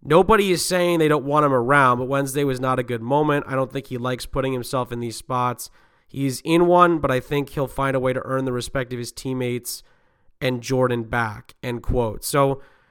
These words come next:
clearly it got to the point where Draymond Green had to apologize. Apparently he did apologize. Um,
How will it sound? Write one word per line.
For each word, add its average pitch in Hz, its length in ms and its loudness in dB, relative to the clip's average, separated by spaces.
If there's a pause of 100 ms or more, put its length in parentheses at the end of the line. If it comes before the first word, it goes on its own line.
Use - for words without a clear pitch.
(140)
clearly 269 340 6
it 185 100 2
got 190 200 8
to 185 80 2
the 147 100 2
point 139 340 2
where 127 100 0
Draymond 127 480 0
Green 127 260 -2
had 127 220 0
to 120 140 -4
apologize. 165 720 4
Apparently 131 360 -6
he 113 100 -14
did 147 240 -4
apologize. 139 1040 0 (640)
Um, 113 640 -4